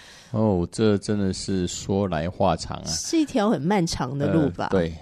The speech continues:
Speaker 1: 然后到现在目前为止，我仍然在做这样子的功夫哦，就是怎么饶恕父亲。
Speaker 2: 这个饶恕的功课走了多少年？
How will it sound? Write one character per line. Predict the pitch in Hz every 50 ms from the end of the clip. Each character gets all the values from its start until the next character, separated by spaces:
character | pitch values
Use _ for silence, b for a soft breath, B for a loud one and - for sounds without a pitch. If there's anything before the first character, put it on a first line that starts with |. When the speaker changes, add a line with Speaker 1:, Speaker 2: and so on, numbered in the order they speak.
| -
Speaker 1:
然 | - 87
后 | 87 87 -
到 | - 123 117 107
现 | 101 - - 127 117 110
在 | 107 117 110
目 | 113 117 110 101
前 | - - 92 82 82 80
为 | 78 87
止， | 92 - - - -
我 | - 85 82 78 78 78 -
仍 | - 87 92 107
然 | 104 98 98 98 98
在 | - 110 104 92 90
做 | - - - 117 101 87 - - - -
这 | - 98 95
样 | 95 90 90 90
子 | - - 82
的 | 71 73 78
功 | - - 87 87 87 90
夫 | - - - 85 82 76
哦， | 65 76
就 | - 95
是 | - - - 92
怎 | - - 78
么 | 76 80
饶 | 80 78 76 85
恕 | - - 117 110
父 | 95 - 107 101
亲。 | 95 - - 101 98 95 - _ _ _ _ _ _ -
Speaker 2:
这 | - 208
个 | 202 185 175
饶 | 165 156 147 151 165
恕 | - - 208 185
的 | 160 156
功 | 156 - 165 170 180
课 | - - 185
走 | 170 - - 156 139
了 | 135 143 147
多 | 143 156 160
少 | 165 - 160 139 131
年？ | 131 131 - - -